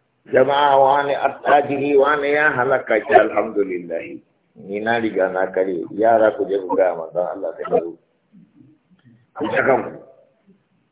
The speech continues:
To amma da ita shi rahoton ya ce, sai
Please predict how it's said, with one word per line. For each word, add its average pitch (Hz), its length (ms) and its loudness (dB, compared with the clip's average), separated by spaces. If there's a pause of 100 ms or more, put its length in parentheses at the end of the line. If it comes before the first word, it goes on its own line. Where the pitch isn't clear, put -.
(2250)
To 127 80 4
amma 147 260 4
da 151 60 6
ita 143 300 4
shi 120 80 -4
rahoton 120 400 0
ya 104 100 -4
ce, - 240 -10 (2250)
sai - 100 8